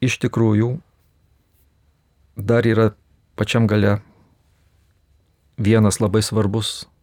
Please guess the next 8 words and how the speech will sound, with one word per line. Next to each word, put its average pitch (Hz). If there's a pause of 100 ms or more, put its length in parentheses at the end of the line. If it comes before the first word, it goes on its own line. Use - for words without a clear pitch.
(220)
žodis. 101 (960)
Jis - (1900)
skamba 101
taip, - (240)
amžinasis. 104 (1300)
Net 117
baisu 123
įsivaizduot 113